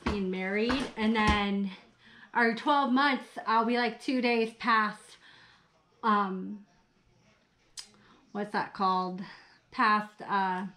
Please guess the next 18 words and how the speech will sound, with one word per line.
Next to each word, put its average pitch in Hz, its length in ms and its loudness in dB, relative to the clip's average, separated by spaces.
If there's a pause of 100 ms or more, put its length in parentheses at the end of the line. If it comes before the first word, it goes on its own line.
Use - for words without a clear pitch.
(1080)
surgery. 190 520 0 (120)
So 190 480 0 (840)
I 208 40 -6
can't 226 240 0
really 214 200 2
do 208 140 -2
anything 196 600 -4 (460)
after 220 480 2
that. 196 680 -2 (300)
So, 202 280 0 (460)
um, 202 580 2
this 294 340 0
month 226 280 2 (100)
though, 208 260 2
we're 208 160 -2
going 208 280 -2
to 220 100 -6
go 190 540 0